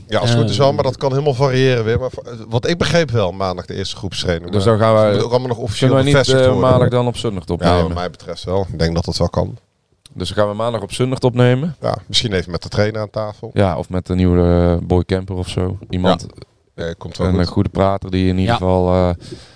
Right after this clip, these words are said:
Speaker 3: nieuw is. Trainer misschien. Maar ik denk dat de trainer, eh, uit de wind <laughs> wordt gehouden. Dus, eh, laten we de mensen maar niet verblijden met nieuws dat de trainer aanschuift. Dat mag
Speaker 1: Nee.
Speaker 3: misschien als ze kampioen zijn geworden.
Speaker 1: Ja.
Speaker 3: Of als ze de Champions League halen een keer.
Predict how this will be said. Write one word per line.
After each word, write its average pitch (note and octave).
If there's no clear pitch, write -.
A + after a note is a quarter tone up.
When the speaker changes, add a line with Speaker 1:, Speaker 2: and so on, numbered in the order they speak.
Speaker 3:
nieuw G#2
is. -
Trainer G2+
misschien. F#2
Maar F#2
ik E2
denk F#2
dat F2+
de F2+
trainer, E2+
eh, E2+
uit F2+
de F#2+
wind G2
<laughs> -
wordt B2
gehouden. G2
Dus, G2+
eh, G2
laten G2+
we F#2+
de G#2
mensen G2+
maar G2+
niet A2
verblijden G2
met G#2
nieuws A2
dat G#2
de G#2
trainer C#3
aanschuift. C#3+
Dat A2+
mag A2+
Speaker 1:
Nee. G2+
Speaker 3:
misschien A#2+
als A#2
ze -
kampioen G2
zijn F2
geworden. E2+
Speaker 1:
Ja. F#2
Speaker 3:
Of F2+
als F2
ze F#2
de G2
Champions F2+
League F2+
halen E2+
een E2+
keer. E2+